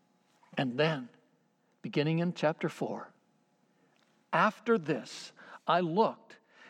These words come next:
and there before me was a door standing open in heaven." In the behind-the-scenes realit-,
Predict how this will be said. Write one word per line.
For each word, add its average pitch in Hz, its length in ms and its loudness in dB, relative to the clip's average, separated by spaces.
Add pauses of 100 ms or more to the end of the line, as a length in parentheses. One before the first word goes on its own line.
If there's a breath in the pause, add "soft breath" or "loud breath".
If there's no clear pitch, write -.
(120 loud breath)
and 196 180 4
there 285 300 8
before 254 440 4
me 233 120 6
was 214 220 4
a 208 80 6
door 233 580 6 (160 loud breath)
standing 285 640 2
open 175 460 0 (800)
in 139 140 -4
heaven." 139 440 -2 (1160)
In 208 160 8
the 220 80 8
behind-the-scenes 240 1200 2
realit-, 170 480 2